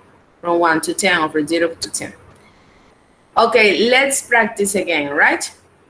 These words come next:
One, two, three,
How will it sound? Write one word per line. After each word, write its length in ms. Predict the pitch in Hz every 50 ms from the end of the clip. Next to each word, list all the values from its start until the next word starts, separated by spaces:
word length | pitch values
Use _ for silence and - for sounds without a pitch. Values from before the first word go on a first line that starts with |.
| _ _ - - - _ _ _ _ _ _ _ _ _ _ _ _
One, 520 | 180 202 214 202 185 170 147 147 147 - _ _ _ _ _ _ _ _ _ _ _ _ _ _ _ _ _ _ _ _ _ _ _ _ _ _ _ _ _ _
two, 440 | - - - 240 214 180 160 151 - - _ _ _ _ _ _ _ _ _ _ _ _ _ _ _ _ _ _ _ _ _ _ _ _ _ _ _ _ _ _ _ _ _ _ _ _ _ _ - -
three, 420 | - 220 220 202 180 147 139 -